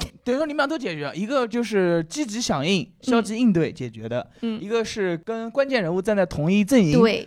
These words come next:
Speaker 1: 解决的。
Speaker 2: 对。
Speaker 1: 那我也解决了。
Speaker 2: 你就结婚嘛。
Speaker 1: 我迅速结婚，迅速生娃，
Speaker 2: 是。
Speaker 1: 就解决了爱花。
Speaker 2: 你最厉害，你是头子。
Speaker 1: 哎呀，这个，<laughs> OK，我们问一下现场观众吧，现场观众有现在正在被催婚但还没有解决的吗？就是现在见到爸妈就很烦的，有吗？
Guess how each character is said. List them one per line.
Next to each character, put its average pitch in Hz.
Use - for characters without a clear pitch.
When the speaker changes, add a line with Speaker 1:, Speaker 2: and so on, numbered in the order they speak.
Speaker 1:
解 156
决 123
的。 143
Speaker 2:
对。 -
Speaker 1:
那 240
我 233
也 190
解 170
决 117
了。 117
Speaker 2:
你 254
就 311
结 240
婚 359
嘛。 349
Speaker 1:
我 208
迅 277
速 220
结 175
婚， 196
迅 294
速 214
生 202
娃， 151
Speaker 2:
是。 -
Speaker 1:
就 196
解 156
决 127
了 139
爱 165
花。 -
Speaker 2:
你 247
最 415
厉 359
害， 247
你 214
是 233
头 247
子。 294
Speaker 1:
哎 240
呀， 240
这 294
个， 208
<laughs> -
OK， 269
我 262
们 285
问 311
一 320
下 320
现 -
场 196
观 220
众 349
吧， 240
现 247
场 247
观 262
众 294
有 185
现 190
在 233
正 240
在 233
被 220
催 240
婚 240
但 247
还 233
没 247
有 262
解 196
决 131
的 175
吗？ 147
就 185
是 175
现 185
在 185
见 202
到 185
爸 175
妈 175
就 185
很 170
烦 110
的， 165
有 139
吗？ 117